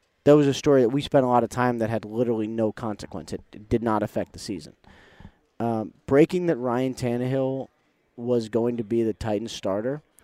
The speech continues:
um, was, it was great personally for me because, um, it's a, you know, breaking a starting quarterback's a big deal, but it literally was the spark plug for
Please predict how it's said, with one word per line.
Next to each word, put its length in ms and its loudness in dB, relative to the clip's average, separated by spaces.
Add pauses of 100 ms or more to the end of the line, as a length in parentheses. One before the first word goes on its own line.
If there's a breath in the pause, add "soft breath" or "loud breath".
(520 soft breath)
um, 480 -2 (500)
was, 680 2 (420)
it 20 -8
was 180 -10
great 380 -2 (600)
personally 420 -8
for 160 -14
me 200 -10
because, 540 -8 (300 soft breath)
um, 340 -6
it's 160 -8
a, 160 -4
you 100 -8
know, 80 -6
breaking 300 -2
a 60 -8
starting 280 -4
quarterback's 460 -6
a 60 -12
big 180 -6
deal, 380 -6 (680 soft breath)
but 160 6
it 140 2
literally 580 4
was 260 0
the 200 -4
spark 460 0
plug 340 -2
for 400 -6